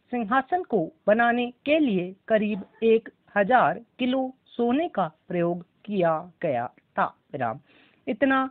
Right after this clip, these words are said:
ही नहीं, इस सिंहासन में कई बेशकीमती पत्थर जड़े हुए थे, विराम। इन पत्थरों के अलावा इस सिंहासन की शान कोहिनूर हीरे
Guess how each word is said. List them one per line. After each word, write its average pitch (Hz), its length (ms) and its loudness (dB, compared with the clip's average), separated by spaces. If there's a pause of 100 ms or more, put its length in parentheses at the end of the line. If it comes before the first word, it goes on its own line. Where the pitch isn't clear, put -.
ही 302 200 4
नहीं, 202 340 0 (180)
इस 294 140 2 (300)
सिंहासन 277 640 0
में 185 180 -2 (180)
कई 220 300 0 (140)
बेशकीमती 196 880 -2 (240)
पत्थर - 400 -2 (220)
जड़े 175 260 2 (220)
हुए 143 280 -4 (280)
थे, 135 200 -2 (540)
विराम। 135 320 -2 (160)
इन 247 180 0 (280)
पत्थरों 311 480 0
के 180 200 0 (240)
अलावा 185 460 4 (140)
इस 247 100 -2 (340)
सिंहासन 220 600 -2 (480)
की 202 180 -4 (260)
शान 208 440 4 (140)
कोहिनूर 254 580 2 (160)
हीरे 320 440 0